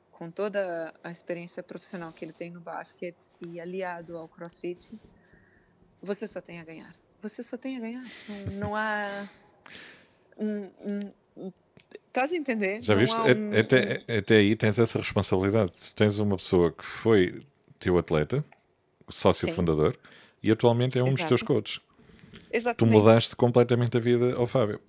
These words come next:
Speaker 1: A vida dele,
Speaker 2: <laughs>
Speaker 1: exatamente, exatamente. E aí eu acho que é um processo de você, é,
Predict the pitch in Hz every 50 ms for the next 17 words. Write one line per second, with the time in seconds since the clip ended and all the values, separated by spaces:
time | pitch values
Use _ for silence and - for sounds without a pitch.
0 | _ _ - - 247 240 208 220 254 262 233 302 294 294 302 240 359 381 320 254
1 | 214 185 - - 233 226 220 165 294 - - - 285 277 294 311 302 - - -
2 | 240 - - 247 226 254 269 277 - 302 277 262 262 254 240 226 - - 240 214
3 | - - - - - - 240 240 269 269 262 269 294 302 285 - - - 285 277
4 | 262 277 277 269 - 262 247 247 - - - 233 226 240 233 - - 262 247 247
5 | 247 247 233 226 214 - - - 208 214 208 202 196 190 180 175 170 165 165 160